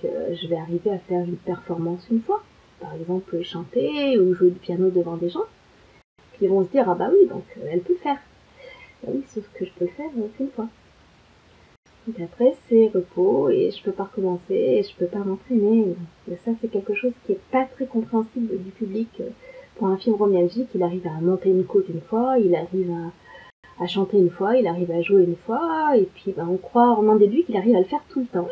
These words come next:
et c'est pas vrai. Mais on a déjà de la chance de pouvoir le faire une fois, c'est pas le cas de tout le monde. Déjà quand j'avais sept ans, mon père m'a inscrit à un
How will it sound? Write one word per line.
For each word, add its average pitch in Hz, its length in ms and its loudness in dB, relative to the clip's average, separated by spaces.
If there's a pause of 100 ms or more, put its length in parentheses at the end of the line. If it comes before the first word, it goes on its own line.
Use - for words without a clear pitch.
et 233 80 0
c'est 226 120 -2
pas 196 160 -6
vrai. 175 180 -12 (2750)
Mais 190 160 6
on 185 100 6
a 175 60 4
déjà 190 220 4
de 190 60 2
la 190 100 4
chance 254 200 -6
de 247 60 4
pouvoir 190 240 -2
le 196 80 2
faire 190 140 -4
une 185 140 0
fois, 214 240 -2 (220)
c'est 202 120 -4
pas 190 100 -6
le 180 60 -6
cas - 140 -8
de - 60 -12 (120)
tout - 40 -8
le 170 60 -4
monde. 151 80 -8 (2000)
Déjà 247 280 8
quand 247 160 4
j'avais 202 280 4
sept 190 280 -4
ans, 254 100 -2
mon 202 160 4
père 226 220 0
m'a 190 120 2
inscrit 208 540 -2
à 202 60 2
un 175 320 -2